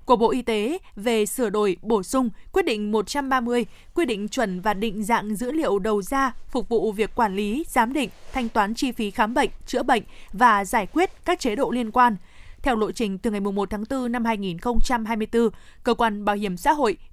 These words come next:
và các bệnh viện trong cả nước sẽ bắt đầu triển khai kiểm thử việc gửi và nhận dữ liệu điện tử, giấy chuyển tuyến bảo hiểm y tế và giấy hẹn khám lại, tiến tới triển khai chính thức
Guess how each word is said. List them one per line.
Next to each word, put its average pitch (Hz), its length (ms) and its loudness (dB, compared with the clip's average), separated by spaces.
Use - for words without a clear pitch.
và 226 120 4
các 349 180 -2
bệnh 196 220 -4
viện 214 240 -2
trong 240 240 -2
cả 202 160 2
nước 262 260 2
sẽ 254 180 -2
bắt 370 160 0
đầu 208 220 2
triển 196 280 -4
khai 302 240 -2
kiểm 190 280 -4
thử 214 240 2
việc 233 180 0
gửi 208 380 -2
và 233 80 0
nhận 202 300 -2
dữ 233 160 -4
liệu 262 240 2
điện 208 180 -2
tử, 214 260 0
giấy 208 340 0
chuyển 185 220 0
tuyến 226 380 -2
bảo 240 100 6
hiểm 202 160 -2
y 233 100 -4
tế 226 360 -2
và 208 340 4
giấy 214 160 -2
hẹn 214 200 -2
khám 220 200 -2
lại, 262 240 4
tiến 226 160 2
tới 233 280 0
triển 202 280 -2
khai 247 260 2
chính 208 240 -6
thức 359 160 2